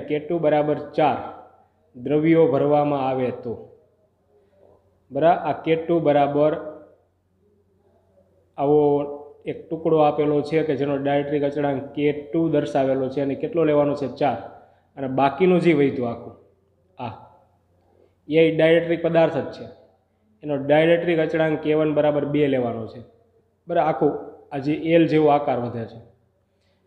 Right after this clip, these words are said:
એટલે હવે ડાયલેક્ટ્રિક પદાર્થ ભરવામાં આવે પછી આ કેપેસિટરનું capacitance સી ટુ છે. તો સી ટુના છેદમાં સી વન ગુણોત્તર કેટલો થશે આમાંથી? બરાબર, જે ડબલ ઈ એડવાન્સ બે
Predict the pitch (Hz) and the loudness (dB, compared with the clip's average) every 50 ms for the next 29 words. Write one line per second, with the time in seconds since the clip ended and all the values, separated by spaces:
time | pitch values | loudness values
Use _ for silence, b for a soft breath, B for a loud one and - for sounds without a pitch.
0 | _ - 143 151 151 147 135 139 151 160 170 175 170 180 185 170 - 165 165 165 | _ -2 2 4 4 4 4 4 4 4 4 2 2 0 -2 -2 0 0 2 2
1 | 165 165 143 156 165 160 160 160 156 160 160 160 151 143 131 - - 143 143 - | 2 2 2 0 2 2 2 2 2 2 2 2 2 2 0 -2 -4 -6 -6 -8
2 | - - 180 175 170 165 151 - 151 151 147 151 160 160 160 160 151 147 156 - | -6 -2 0 2 2 2 0 0 -2 -4 -4 -2 -2 -2 -2 -2 -6 -8 -6 -4
3 | 151 147 156 156 151 151 151 143 135 - 160 156 151 156 147 135 147 135 127 - | -4 -4 -2 -2 -4 -4 -4 -6 -6 -4 -4 -4 -4 -4 -6 -8 -8 -8 -8 -8
4 | - 156 147 135 - - 185 170 139 117 - - - 110 - - _ _ _ _ | -6 -6 -6 -6 -6 -4 -2 -2 -2 -2 -6 -10 -14 -18 -20 -20 _ _ _ _
5 | _ _ _ _ _ _ _ _ _ _ _ _ _ _ _ _ _ _ - 131 | _ _ _ _ _ _ _ _ _ _ _ _ _ _ _ _ _ _ -14 -14
6 | 123 - - 165 165 165 175 170 175 170 160 - 165 156 160 160 156 151 - - | -10 -6 -6 -4 0 2 2 4 4 4 2 0 -2 -2 0 0 -2 -2 -2 -2
7 | 156 156 156 156 151 139 151 151 151 147 147 - 135 - - 170 170 185 170 135 | -2 -2 -2 -2 -2 -2 -2 -2 -2 -2 -2 -4 -6 -4 -4 -6 -4 -2 -4 -4
8 | 123 127 123 - - 120 113 117 113 110 - - 107 - _ _ _ _ _ _ | -4 -4 -8 -8 -8 -10 -10 -10 -10 -12 -14 -16 -20 -20 _ _ _ _ _ _
9 | _ _ _ _ _ _ _ _ _ _ _ _ _ _ _ _ _ - 151 156 | _ _ _ _ _ _ _ _ _ _ _ _ _ _ _ _ _ -8 -4 -4
10 | 139 120 - 139 156 165 170 170 170 170 175 175 170 160 156 156 160 160 160 160 | -4 0 2 2 4 4 4 4 4 4 4 4 2 2 2 2 0 0 0 0
11 | 165 165 160 - - - - - - _ _ _ _ _ _ _ _ _ _ _ | 0 -2 -4 -6 -10 -16 -20 -20 -20 _ _ _ _ _ _ _ _ _ _ _
12 | _ _ - 127 131 135 151 | _ _ -16 -8 -2 0 2